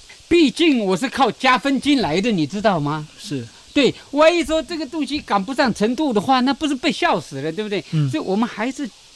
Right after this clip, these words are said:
Speaker 1: 兢兢业业的说，把自己不足的部分增加啦。所以其实说真的，那四年下来，算是战战兢兢的在念，而且也没有说浪费，也没有说由你玩四年了，
Speaker 2: 哦，
Speaker 1: 对。
Speaker 2: 也不敢完全的放松就对了。
Speaker 1: 没有，没有，没有，
Speaker 2: 嗯。
Speaker 1: 没有，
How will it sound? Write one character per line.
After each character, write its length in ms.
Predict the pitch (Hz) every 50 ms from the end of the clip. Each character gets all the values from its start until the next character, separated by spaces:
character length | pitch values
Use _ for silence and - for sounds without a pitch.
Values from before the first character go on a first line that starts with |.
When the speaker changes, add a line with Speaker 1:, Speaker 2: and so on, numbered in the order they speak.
| - - -
Speaker 1:
兢 160 | 294 269 240
兢 200 | - 262 262 254 247
业 180 | 254 262 247
业 220 | 247 254 254 233 190
的 120 | 208 202
说， 220 | - 233 226 220 - - - - - - - - - -
把 160 | - - -
自 160 | - - 277
己 100 | 226 208
不 200 | 202 - - 262
足 180 | - - 170 180
的 100 | 185 214
部 140 | 196 240 233
分 180 | - 233 208 185
增 220 | - 214 220 208
加 320 | - - 220 202 202 202 196
啦。 280 | 185 156 143 139 135 135 139 - - - - - - - - - - -
所 140 | - 277 226
以 40 | - - - - - - - -
其 160 | - 254 254
实 120 | 214 220
说 160 | 190 - 226 208
真 160 | 202 226 208
的， 120 | 202 190
那 120 | 190 214 196
四 200 | - - 220 208
年 140 | 165 147
下 180 | - - 175 156
来， 200 | 143 135 139 143 - - - - - - - - - - - - - - - - -
算 260 | - - 262 240 190
是 80 | - 196
战 200 | - 226 208 180
战 100 | 196 190 175 -
兢 180 | 190 185 165
兢 180 | - 175 175 156
的 100 | 127 123
在 160 | 117 - 151
念， 180 | 135 127 127 - -
而 80 | - -
且 180 | - - 147
也 140 | 131 131 127
没 160 | 120 135 160
有 80 | 165 139
说 100 | - 156 139
浪 180 | 143 143 123 117
费， 160 | - - 127
也 160 | 120 135 143 143
没 100 | 170 214
有 100 | 208 165
说 160 | - 202 - - - -
由 160 | 175 165 202
你 140 | 190 165 131
玩 200 | 123 131 147 143
四 200 | - - 190 151
年 200 | 127 117 104 110 113
了， 80 | 110
Speaker 2:
哦， 80 | 196 185
Speaker 1:
对。 60 | 175
Speaker 2:
也 40 | 165
不 140 | 165 - 233
敢 180 | 226 196 175
完 160 | 165 165 170 175
全 140 | - 175
的 80 | 165 160
放 240 | - - 190 165 147
松 240 | - - 147 151 143
就 80 | 147
对 100 | 214 247
了。 80 | 269 262
Speaker 1:
没 80 | 254
有， 120 | 233 208 175
没 160 | 160 165 165
有， 120 | 160 147
没 160 | 131 127 139 135
有， 60 | 131 165
Speaker 2:
嗯。 120 | 151 139
Speaker 1:
没 80 | 127
有， 60 | 117